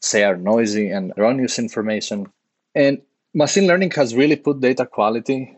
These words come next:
into the center, I think, of modern analytics. But it's an old problem that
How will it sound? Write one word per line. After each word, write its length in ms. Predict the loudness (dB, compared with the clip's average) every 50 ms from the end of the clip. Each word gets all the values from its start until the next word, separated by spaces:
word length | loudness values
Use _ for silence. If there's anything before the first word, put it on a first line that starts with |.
| _ -10
into 920 | -6 -4 -4 -4 -4 -6 -6 -4 -2 0 0 0 0 0 0 -2 -4 -8 _ _ _ -10
the 80 | -6 -6
center, 760 | -4 -2 0 0 -2 -2 -2 0 0 2 2 0 -2 -6 _ _ _ _
I 120 | -6 -6 -6
think, 380 | -4 -4 -6 -6 -6 -8 -12 -10 -10
of 140 | -10 -8 -6 -2
modern 320 | -2 0 0 0 -2 -2
analytics. 800 | -4 -4 -4 -4 -4 -4 -4 -4 -2 -2 -4 -4 -6 -12 -18 -18 _ _ _ _ _ _ _ _ -8
But 300 | -2 0 2 2 2 0 0
it's 220 | -2 -2 0 0
an 140 | 0 0 2
old 280 | 2 2 2 0 -4 -2
problem 380 | 2 2 4 4 4 2 0
that 260 | 0 0 0 0 -2